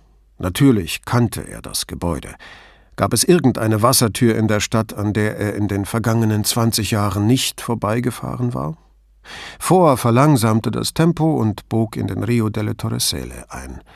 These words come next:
Als sie sich der Calle Capuzzi zu ihrer Linken näherten, wurde er noch langsamer. „Dort drüben ist es“, sagte er und zeigte auf eine hochgewölbte, dunkelgrüne Tür,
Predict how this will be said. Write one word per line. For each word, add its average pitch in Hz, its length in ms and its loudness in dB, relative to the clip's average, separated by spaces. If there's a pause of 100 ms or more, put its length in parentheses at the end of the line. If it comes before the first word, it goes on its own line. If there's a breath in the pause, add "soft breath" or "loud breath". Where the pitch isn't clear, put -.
(420 soft breath)
Als - 280 -4
sie 117 60 0
sich 101 220 -2
der 82 200 -4
Calle 87 280 -4
Capuzzi 143 520 0
zu 113 180 -2
ihrer 85 320 -6
Linken 120 480 2
näherten, 110 680 0 (100)
wurde 95 420 -4
er 107 80 -2
noch 87 340 -4
langsamer. - 580 -12 (1500)
„Dort 139 220 2
drüben 180 280 6
ist 107 280 0
es“, - 320 -6 (160)
sagte 98 440 -6
er 101 240 -8
und 98 140 -4
zeigte 110 460 -6
auf - 140 -10
eine 101 240 -4
hochgewölbte, 107 920 -4
dunkelgrüne 101 760 -2
Tür, 123 340 0